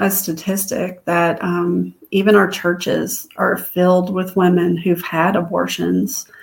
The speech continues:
Um, and, and just like I was up until, what, a month ago, <laughs> you know, no, no one knew that about me. And,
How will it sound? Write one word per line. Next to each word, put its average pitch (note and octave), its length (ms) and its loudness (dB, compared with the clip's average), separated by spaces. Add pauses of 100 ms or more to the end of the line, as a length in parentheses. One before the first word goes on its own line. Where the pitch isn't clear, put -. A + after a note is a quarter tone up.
(360)
Um, F3+ 640 4 (100)
and, F#3+ 320 6
and F#3+ 220 8
just G3 280 6
like F3+ 200 6
I F#3 160 8
was F3 680 6
up F3+ 200 4
until, F3+ 760 4 (420)
what, F#3 640 2
a F#3 60 4
month F3+ 280 4
ago, A3+ 220 6
<laughs> - 400 8 (800)
you A#3+ 160 10
know, A3+ 400 10
no, A3 400 8
no G#3 240 8
one G#3+ 260 8
knew G3 220 6
that F3+ 320 4
about E3+ 340 0
me. F3+ 420 -2 (220)
And, F3+ 420 0